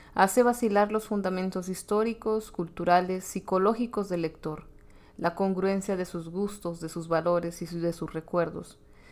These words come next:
Pone en crisis su relación con el lenguaje. Aquel que mantiene los dos textos en su campo y en su mano, las riendas del placer y del goce,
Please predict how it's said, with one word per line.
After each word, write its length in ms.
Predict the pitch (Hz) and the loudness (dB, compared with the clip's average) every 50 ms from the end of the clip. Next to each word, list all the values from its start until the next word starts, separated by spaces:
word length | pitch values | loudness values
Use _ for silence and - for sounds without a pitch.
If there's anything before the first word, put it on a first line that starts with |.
| - - - - | -20 -20 -12 0
Pone 220 | - 208 214 220 | 4 4 6 6
en 100 | 220 214 | 6 4
crisis 460 | 208 - 214 233 240 240 240 254 240 - | 4 2 2 2 2 0 -2 -4 -6 -4
su 100 | - 214 | -4 -4
relación 500 | 196 185 175 180 175 - - 190 190 185 | -2 -2 -2 -4 -4 -4 -6 -6 -6 -6
con 180 | - 190 185 | -6 -6 -6
el 100 | 175 165 | -4 -4
lenguaje. 500 | 160 160 156 156 151 151 151 - - - - - - - - - - - _ - - - - - - - - - - - - - - - | -4 -6 -6 -4 -4 -6 -6 -8 -12 -18 -20 -20 -20 -20 -20 -20 -20 -20 _ -20 -20 -20 -20 -20 -20 -20 -20 -20 -20 -20 -20 -20 -10 -6
Aquel 300 | - 185 - - 214 214 | -4 0 2 4 4 4
que 100 | - 240 | 4 4
mantiene 460 | 226 220 220 208 214 220 214 214 220 | 4 4 4 2 2 2 2 2 2
los 180 | 214 202 190 180 | 2 2 0 0
dos 220 | 190 196 196 - | -2 -4 -4 -2
textos 440 | - 220 208 208 - - 202 196 - | 0 0 0 0 -4 -6 -8 -6 -4
en 100 | 190 190 | -6 -6
su 180 | 190 - 196 - | -6 -8 -8 -2
campo 400 | - 202 196 190 190 - - 175 | 0 0 0 0 -4 -6 -8 -6
y 80 | 175 | -6
en 80 | 180 180 | -6 -6
su 160 | - - 185 | -6 -8 -6
mano, 320 | 185 185 185 190 208 226 247 - - - - - - - - - - - - - | -4 -2 -2 -2 -4 -6 -8 -12 -18 -20 -20 -20 -20 -20 -20 -20 -20 -20 -10 -2
las 200 | - 185 185 180 | 2 2 2 2
riendas 420 | 190 208 208 214 208 208 208 202 | 4 4 4 4 4 2 2 0
del 140 | 202 202 196 | 0 -2 -2
placer 340 | 196 - 190 185 - 196 185 | 0 0 0 0 0 -2 -2
y 80 | 190 | -2
del 200 | 180 180 175 175 | -2 -2 -2 -2
goce, 400 | 175 180 190 196 196 - 262 277 | -2 -2 -2 -2 -2 -4 -8 -10